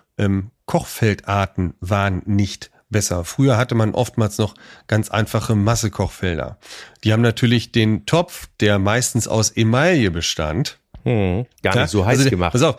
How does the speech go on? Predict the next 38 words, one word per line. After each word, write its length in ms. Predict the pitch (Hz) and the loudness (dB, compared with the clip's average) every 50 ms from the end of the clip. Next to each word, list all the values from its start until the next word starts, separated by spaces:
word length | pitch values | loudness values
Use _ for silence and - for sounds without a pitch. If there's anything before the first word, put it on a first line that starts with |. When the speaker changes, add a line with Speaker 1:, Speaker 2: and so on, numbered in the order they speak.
| - _ _ | -8 _ _
Speaker 1:
der 160 | 131 123 113 | 0 0 0
Topf 280 | - 151 175 185 - - | 2 0 -2 -2 -2 -2
sollte 340 | - 123 135 165 156 156 143 | 2 2 2 4 4 2 2
ja 140 | 135 80 | 2 2
eigentlich 320 | 80 123 147 143 135 104 120 | 0 0 0 -2 -2 0 2
nur 200 | 127 139 175 170 | 4 4 4 4
das 280 | 156 143 117 - - | 4 2 0 0 0
Wasser 320 | 120 135 165 - - 143 - | -2 -2 0 0 0 0 0
irgendwie 580 | - 135 143 151 151 127 - 135 139 135 - | 2 0 2 2 0 0 0 0 0 0 0
auf 220 | - - 127 139 - | 0 -2 -2 -2 0
dem 180 | - 131 123 | -2 -2 0
Kochfeld 400 | - - 131 - - 120 107 92 | 0 -2 -4 0 0 0 0 2
halten. 380 | 92 98 90 87 82 - 82 90 - | 0 0 0 0 -2 -2 -4 -2 2
<laughs> 320 | - 117 107 101 - - | 2 2 2 2 -2 -4
Das 160 | - - - 117 | -6 -4 0 2
war 140 | 123 131 123 | 0 2 2
eigentlich 420 | 131 135 135 139 135 135 - 127 - - 127 | 2 2 4 2 2 2 0 -2 0 -2 -2
Speaker 2:
<laughs> 120 | - - | -2 0
Ja, 180 | - 110 101 98 | 0 2 4 4
genau. 240 | 101 101 95 85 82 107 - - | 4 2 2 2 2 -2 -2 -2
Speaker 1:
<laughs> 180 | - - 127 110 | -2 -2 -2 -2
so. 360 | - - - 139 151 123 - - - - - - - - - - - | -2 -2 0 2 2 2 0 -6 -16 -18 -18 -18 -18 -16 -16 -4 0
Und, 320 | 147 143 143 147 - - | 2 2 2 2 -2 -4
äh, 140 | - - 120 | -2 -2 0
das, 260 | 120 131 123 - - | 2 0 0 0 -4
und 240 | - - 131 127 - | -2 -2 -2 -2 0
die 160 | 147 139 123 | 0 0 2
Temperatur 540 | - 147 143 135 135 127 110 - - 135 120 | 2 0 0 2 0 -2 0 0 0 2 2
durchlassen. 500 | 117 107 98 95 92 87 - 98 80 85 - - - - - - _ _ | 2 0 0 0 -2 -2 -2 -6 -10 -10 -16 -20 -20 -20 -20 -20 _ _
Ähm, 280 | 123 123 120 117 120 - | 2 2 4 2 2 0
wenn 240 | - 107 120 135 160 | 0 0 0 2 2
man 180 | 160 160 151 139 | 2 2 2 2
dann 200 | 151 151 156 143 | 2 2 2 2
so 100 | 151 135 | 2 2
einen 320 | 110 120 131 127 123 117 | 2 2 2 0 -2 0
Topf 460 | - 160 185 185 - - - - - _ _ _ _ _ _ - | 0 -2 -2 -2 -4 -14 -16 -16 -18 _ _ _ _ _ _ -2
runtergestellt 1080 | 107 117 185 233 - 175 139 120 113 110 - - - - 123 107 104 98 - - - | 0 2 2 2 2 0 0 2 0 0 0 0 0 2 2 2 2 0 -2 -4 -4
hat 300 | 95 87 - - - | -4 -4 -6 -10 -14